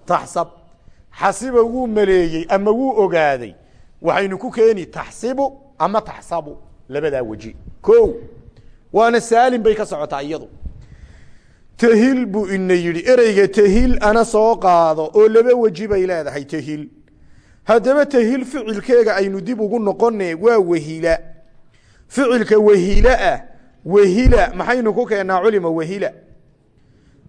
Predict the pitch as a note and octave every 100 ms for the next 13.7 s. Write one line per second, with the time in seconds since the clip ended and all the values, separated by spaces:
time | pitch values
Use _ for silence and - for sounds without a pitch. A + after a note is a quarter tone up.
0 | _ D3+ G3+ G3 C4 B3 A#3+ C4 B3+ G#3+
1 | F#3 G3 F3 D3+ C#3+ A2+ _ _ _ _
2 | _ _ _ _ G3 F#3+ - - A#3 B3
3 | A3 F3+ B3+ A#3 F3+ G#3+ G3+ F3+ D#3+ G#3
4 | A#3+ A#3 A3 G3+ G#3 A3 G3 G3 F#3 E3
5 | D3+ A2+ G#2+ - _ - - - - F#3+
6 | G3+ C4 B3 B3 C4 G#3+ G3+ F#3 E3+ E3+
7 | D3+ - D#3+ G#3+ A3+ F#3+ E3+ D#3 D3+ D3
8 | C3+ C#3+ C#3 _ _ - - - - -
9 | - - - G#3 A#3 C4 G#3+ G#3+ G3+ F#3+
10 | D3+ G#3 A#3+ A#3+ A3+ G3+ A2+ - - -
11 | - - - - - - D#3 F#3 A3+ A3
12 | F#3 A#3 A#3+ A3 G#3+ G#3 G3 G3 E3 -
13 | C#3 F#3 F#3+ F3+ D#3 G#3